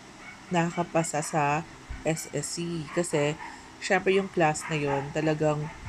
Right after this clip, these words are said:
uh, konti lang sila eh. Like, sa, kung yung sa school na pinapasukan ng anak ko, two sections lang sila this year. So, um, very competitive din talaga yung position for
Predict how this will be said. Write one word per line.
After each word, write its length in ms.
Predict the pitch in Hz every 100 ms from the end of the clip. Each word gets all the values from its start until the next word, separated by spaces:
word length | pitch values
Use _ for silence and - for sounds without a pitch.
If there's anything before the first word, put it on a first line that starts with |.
| - - - - - - - -
uh, 80 | 160 -
konti 320 | 214 220 202
lang 160 | 214
sila 240 | 214 208 208
eh. 80 | 175
Like, 240 | 175 -
sa, 480 | - 165 156 151 - -
kung 160 | 190 185
yung 240 | 185 196
sa 160 | - 196
school 320 | - 202 196
na 320 | 196 190 180 - - 190
pinapasukan 640 | 180 160 170 160 160 160
ng 40 | -
anak 160 | 139 143
ko, 160 | 131 -
two 160 | 190 185
sections 640 | 175 - - 147 143 -
lang 160 | 131 147
sila 320 | - 131 127 131 - - - - - - - -
this 400 | 170 160 - 139
year. 320 | 143 143 139 -
So, 400 | 180 175 175 170 - - - - - - - 190
um, 320 | 175 170 170
very 240 | 196 214
competitive 720 | - 185 185 170 170 170 160 156
din 80 | 160
talaga 240 | 160 147
yung 160 | 151 151
position 480 | 151 - 135 - 135 -
for 160 | 123